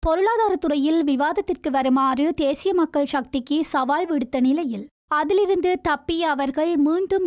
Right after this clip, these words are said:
தலைவர்களுக்கு இடையில் விவாதத்திற்கு வருமாறு சவால் விடுத்துள்ளதாக ஐக்கிய மக்கள் சக்தியின் தலைவர் சஜித் பிரேமதாச தெரிவித்துள்ளார்.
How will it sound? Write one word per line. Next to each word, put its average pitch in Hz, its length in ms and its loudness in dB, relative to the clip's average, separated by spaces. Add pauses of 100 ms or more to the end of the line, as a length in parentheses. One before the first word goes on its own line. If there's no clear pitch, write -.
தலைவர்களுக்கு 339 640 -2
இடையில் 294 340 0
விவாதத்திற்கு 302 760 -2
வருமாறு 262 640 0
சவால் 269 400 -2
விடுத்துள்ளதாக 247 880 -4
ஐக்கிய 339 380 -4
மக்கள் 359 400 -2
சக்தியின் 285 420 0
தலைவர் 285 540 -2
சஜித் 269 340 -6
பிரேமதாச 285 680 -2
தெரிவித்துள்ளார். 262 720 -4